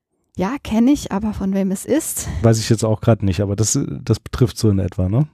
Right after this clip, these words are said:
Speaker 1: Genau. Also, ähm, ich geb immer den Leuten, äh, den Tipp, dass sie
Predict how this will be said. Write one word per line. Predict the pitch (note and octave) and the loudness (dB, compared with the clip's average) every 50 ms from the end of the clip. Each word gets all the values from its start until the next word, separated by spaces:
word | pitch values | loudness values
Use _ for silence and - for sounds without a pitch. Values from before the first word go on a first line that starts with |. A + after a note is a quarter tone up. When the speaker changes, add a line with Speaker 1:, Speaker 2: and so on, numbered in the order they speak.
| _ _ | _ _
Speaker 1:
Genau. | - A3+ G#3+ G#3+ G#3 G3+ F#3+ F#3 - - - - - | 0 2 2 4 4 2 0 -2 -4 -14 -20 -20 -6
Also, | - - A3 - A3 A3 G#3+ G#3 - | -2 0 0 2 2 0 0 0 0
ähm, | F#3+ G3 G3+ G3+ - | -2 -2 -2 -2 -4
ich | A#3 - | -6 -4
geb | - B3+ A#3+ | -2 -4 -4
immer | - A#3+ B3+ B3 | 0 0 2 2
den | B3+ B3 A#3+ A#3 | 2 2 0 2
Leuten, | A3 A3 A3+ C4 - B3+ B3+ A#3 - _ _ | 2 2 0 2 2 2 0 0 -2 _ _
äh, | - G#3 G#3+ G#3+ G#3+ | -2 0 0 0 0
den | - G#3+ G#3+ G#3+ | 0 -2 -2 -2
Tipp, | - - C#4 C#4 - - - - - - | 0 -2 -4 -4 -4 -16 -20 -20 -12 -2
dass | - A3+ A3+ - | 0 0 0 0
sie | A#3 A3+ A3 - | 0 -2 -2 -2